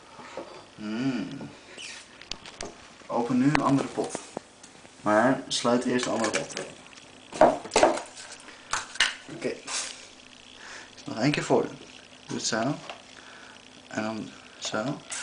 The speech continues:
Dan heb je dit. En dan pak je nog wat. Ah, godverdomme. <laughs> Ah, jongens. Oké.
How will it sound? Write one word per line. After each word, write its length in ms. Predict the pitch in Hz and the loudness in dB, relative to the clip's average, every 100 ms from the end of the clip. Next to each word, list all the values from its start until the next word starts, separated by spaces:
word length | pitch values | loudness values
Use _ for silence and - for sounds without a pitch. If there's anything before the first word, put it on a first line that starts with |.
| - - - - - - - | -10 -14 -12 -12 -12 -16 -8
Dan 120 | 110 | -6
heb 180 | 110 110 | -4 -6
je 140 | 107 107 | -8 -2
dit. 460 | 117 139 - - - - - | 0 0 -2 -8 -12 -16 -16
En 60 | 120 | -12
dan 160 | 113 | -10
pak 160 | - - | -8 -6
je 60 | |
nog 80 | 123 | -4
wat. 160 | 123 - - | -4 -8 -6
Ah, 180 | - - - | -4 -4 -6
godverdomme. 640 | - - - - - 139 139 | -14 -14 -16 -18 -16 -16 -16
<laughs> 1300 | - - - - - - - - - - - - - - - - 139 - 127 | -18 -20 -20 -20 -14 -10 -6 -2 -2 -4 -8 -10 -10 -14 -12 -12 -8 -2 4
Ah, 160 | 143 139 - | 4 4 0
jongens. 460 | 117 117 139 143 - - - - - - - - | 0 0 -2 -4 -10 -16 -20 -20 -20 -20 -20 -8
Oké. 220 | - - | -4 -4